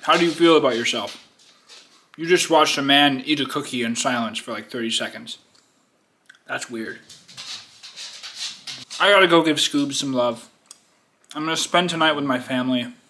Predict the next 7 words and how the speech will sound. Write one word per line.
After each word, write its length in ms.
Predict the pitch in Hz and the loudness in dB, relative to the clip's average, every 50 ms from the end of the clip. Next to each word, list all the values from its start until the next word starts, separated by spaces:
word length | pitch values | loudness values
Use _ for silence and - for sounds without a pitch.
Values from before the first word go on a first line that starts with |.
| _ _ _ _ _ _ _ _ _ _ _ _ _ _ | _ _ _ _ _ _ _ _ _ _ _ _ _ _
I'm 160 | 139 135 139 143 | -8 -6 -6 -4
gonna 160 | 139 139 127 | -4 -4 -4
rest. 480 | 123 123 117 113 - - - - 127 - - - - _ _ _ _ _ _ _ _ _ _ _ _ _ _ _ _ _ _ _ _ _ _ _ _ _ _ _ _ _ _ _ _ _ - _ _ _ | -4 -4 -6 -6 -6 -6 -6 -6 -8 -12 -20 -20 -20 _ _ _ _ _ _ _ _ _ _ _ _ _ _ _ _ _ _ _ _ _ _ _ _ _ _ _ _ _ _ _ _ _ -20 _ _ _
'Cause 140 | - 160 156 | -4 0 2
I 80 | 143 | 2
need 200 | 139 135 123 113 | 2 0 -2 -4
it. 140 | 107 104 - | -6 -10 -14